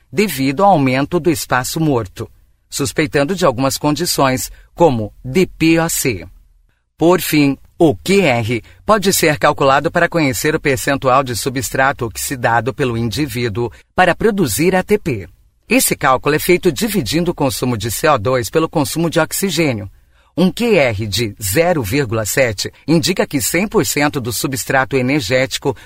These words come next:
utilizado para a síntese de A T P é originário de lipídios. Já um Q R maior ou igual a um indica que cem por cento do substrato energético origina-se de carboidratos, especialmente da glicose.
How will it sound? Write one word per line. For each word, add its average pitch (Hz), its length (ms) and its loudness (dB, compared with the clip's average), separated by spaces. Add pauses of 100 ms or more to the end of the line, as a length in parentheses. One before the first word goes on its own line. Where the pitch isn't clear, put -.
(120)
utilizado 165 800 0
para 127 180 0
a 113 40 -4
síntese 127 540 -2
de 110 140 -2
A 139 100 2
T 123 140 -6
P 123 280 -4 (300)
é 180 120 4
originário 151 840 2
de 117 220 0
lipídios. 143 920 -4 (540)
Já 147 220 2
um 135 120 0
Q 160 220 2
R 135 300 2
maior 139 580 4
ou 127 140 -2
igual 135 340 4
a 165 80 4
um 127 300 0 (360)
indica 156 420 0
que 143 160 -4
cem 170 340 0
por 208 200 0
cento 151 360 -2
do 123 140 -4
substrato 131 640 -2
energético 131 720 0 (120)
origina-se 165 680 0
de 139 140 -4
carboidratos, 151 1080 0 (400)
especialmente 151 920 2
da 185 100 2
glicose. 151 640 0